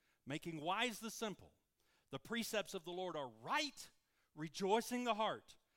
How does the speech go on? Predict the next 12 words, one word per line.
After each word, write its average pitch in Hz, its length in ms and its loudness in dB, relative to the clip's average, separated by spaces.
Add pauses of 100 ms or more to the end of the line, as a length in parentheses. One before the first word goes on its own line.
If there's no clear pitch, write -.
(220)
The 180 100 0
commandment 220 560 0
of 185 80 2
the 190 80 0
Lord 196 260 2
is 147 220 -4
pure, 330 440 2 (640)
enlightening 147 760 0
the 160 160 -4
eyes." 120 340 0
Now, 226 220 2
so - 300 2